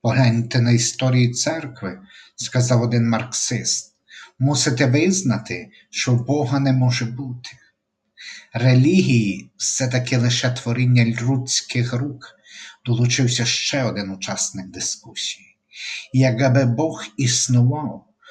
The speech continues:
то чи міг би він допустити, щоб я так жахливо страждав? З-, запитав мене недавно один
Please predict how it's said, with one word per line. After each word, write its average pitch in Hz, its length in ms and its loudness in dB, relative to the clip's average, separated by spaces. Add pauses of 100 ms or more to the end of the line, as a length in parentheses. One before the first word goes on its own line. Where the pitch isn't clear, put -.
(200)
то 123 180 0
чи 139 200 2
міг 151 320 0
би 147 140 2
він 151 240 0
допустити, 135 880 -2
щоб 127 340 -2
я 131 140 4
так 143 420 -6
жахливо 127 600 -4
страждав? 117 840 -8 (560)
З-, 104 380 -6
запитав 123 600 0
мене 120 260 6
недавно 113 680 2
один 110 460 -6